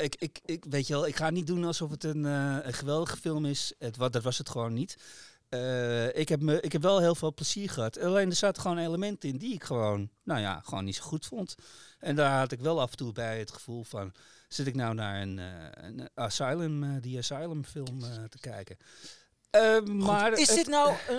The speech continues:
Speaker 2: wat voor een film is dit? Want
Speaker 1: Ja.
Speaker 2: ik had de hele tijd, ik heb nooit het gevoel gehad dat ik naar een horrorfilm zat te kijken. Op voorhand dacht ik niet dat we naar een horrorfilm zouden gaan. Ik vond de film wel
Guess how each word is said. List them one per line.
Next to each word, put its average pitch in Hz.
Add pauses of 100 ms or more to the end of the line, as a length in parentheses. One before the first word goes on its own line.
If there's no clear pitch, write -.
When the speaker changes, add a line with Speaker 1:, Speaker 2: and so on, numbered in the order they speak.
(140)
Speaker 2:
wat 269
voor -
een 226
film 226
is -
dit? - (280)
Want 190
Speaker 1:
Ja. 127
Speaker 2:
ik -
had 254
de 240
hele 285
tijd, -
ik 254
heb 214
nooit 285
het -
gevoel 294
gehad 262
dat 233
ik 226
naar 214
een 180
horrorfilm 247
zat -
te -
kijken. 160
Op -
voorhand 233
dacht 220
ik 185
niet 190
dat 175
we 170
naar 165
een 151
horrorfilm 226
zouden 214
gaan. 214
Ik -
vond 214
de 170
film 170
wel 165